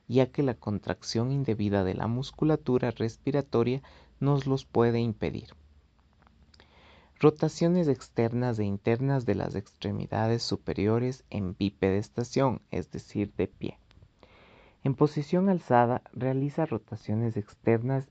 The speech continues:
e internas de los brazos, mientras los mantienes extendidos hacia abajo. Es importante enfatizar estos movimientos para conseguir una buena retracción escapular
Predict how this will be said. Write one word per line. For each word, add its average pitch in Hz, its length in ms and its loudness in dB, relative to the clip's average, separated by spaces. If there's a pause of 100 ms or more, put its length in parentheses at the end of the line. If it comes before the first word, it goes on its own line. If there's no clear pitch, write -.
e 123 80 -4
internas 117 720 -2
de - 100 -2
los 117 240 -6
brazos, 117 560 2 (480)
mientras 151 580 2
los 107 220 0
mantienes 98 720 0
extendidos 123 840 0 (300)
hacia 127 540 2
abajo. - 360 -2 (1080)
Es 135 160 4
importante 110 760 0
enfatizar 107 720 -2
estos 113 360 -6
movimientos 117 720 -2
para 139 340 2
conseguir 120 640 -2
una 123 200 0
buena 101 340 0
retracción - 720 -6
escapular 117 680 0